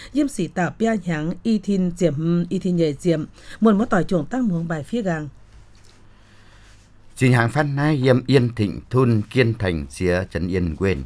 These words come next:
Speaker 2: Hà Mai Tháp Tiểu Cung Quái Viện Hiên Xây Tàng Xuống Hiền Màn Hạt Túc Bầu Pháo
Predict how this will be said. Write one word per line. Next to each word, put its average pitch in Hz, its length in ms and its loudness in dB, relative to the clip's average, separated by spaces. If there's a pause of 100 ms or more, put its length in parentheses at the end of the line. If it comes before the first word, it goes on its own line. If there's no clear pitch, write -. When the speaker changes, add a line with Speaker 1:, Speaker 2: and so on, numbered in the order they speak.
Speaker 2:
Hà 85 160 -4
Mai 82 340 -2
Tháp 127 240 -8
Tiểu 95 240 -4
Cung 92 320 0
Quái 151 140 -6
Viện 87 240 -4
Hiên 117 260 2 (380)
Xây 170 180 0
Tàng 107 180 0
Xuống 95 180 -2
Hiền 95 200 -2
Màn 90 180 -2
Hạt 73 120 -8
Túc - 260 -12
Bầu 82 180 -6 (140)
Pháo 80 380 -2